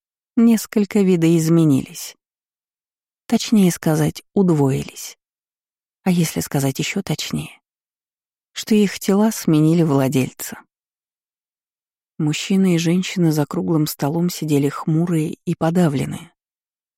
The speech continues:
Никто не усомнился, что жуткие иномирные маги каждого из них в любой момент смогут сделать марионеткой. А блондинка небрежным жестом сотворила у своего кресла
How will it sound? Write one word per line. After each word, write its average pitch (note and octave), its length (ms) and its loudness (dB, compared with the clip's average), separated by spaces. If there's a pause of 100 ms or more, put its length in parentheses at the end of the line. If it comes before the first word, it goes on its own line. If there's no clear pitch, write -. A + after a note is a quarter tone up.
(140)
Никто F#3 340 0
не G#3+ 100 6
усомнился, G#3 680 2
что C#3 220 -2
жуткие D#3+ 400 -2
иномирные C#3+ 480 4
маги D3+ 340 2
каждого F#3 400 0
из F#3+ 180 2
них G3+ 220 0
в - 40 -2
любой F3+ 260 2
момент F3 420 2
смогут C3+ 400 0
сделать C#3+ 400 -2
марионеткой. C#3 800 -2 (1120)
А G#3+ 80 -2
блондинка G#3+ 580 2
небрежным F#3+ 500 4
жестом E3+ 360 0
сотворила E3 500 -2
у C#3 80 2
своего C#3 400 0
кресла E3+ 440 -8